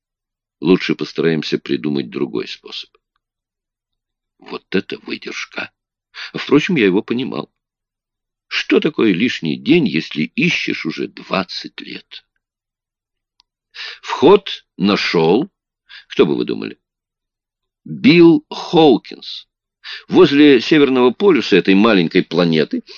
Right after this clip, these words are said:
он обнаружил громадную метров сто в поперечнике пробоину. Метеорит пробил тут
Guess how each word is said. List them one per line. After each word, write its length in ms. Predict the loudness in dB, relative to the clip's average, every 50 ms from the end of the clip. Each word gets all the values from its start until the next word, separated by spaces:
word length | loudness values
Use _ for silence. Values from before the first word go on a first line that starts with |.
| -20 -14 _ 0
он 180 | 2 4 4 4
обнаружил 680 | 4 2 2 2 4 4 4 2 2 0 -2 -4 -4 -10 -20 _ _
громадную 680 | -4 0 2 2 2 4 2 2 0 0 -2 0 0 2
метров 480 | 2 2 0 2 2 0 0 0 -2 -14 _
сто 480 | -14 -12 -12 -8 -2 2 4 4 4 2
в 140 | 0 -2
поперечнике 800 | -4 -2 0 0 0 2 2 0 0 -2 -6 -8 -6 -6 -6 -6
пробоину. 680 | -2 0 2 2 2 4 2 2 2 0 -2 -4 -8 _ _ _ _ _ _ _ -16 -16 -14 -6 -2
Метеорит 720 | 2 2 2 4 4 4 6 6 6 4 2 0 -2 -2
пробил 440 | 0 2 2 2 4 2 2 2 0
тут 320 | 0 -2 -2 -2 -2 -6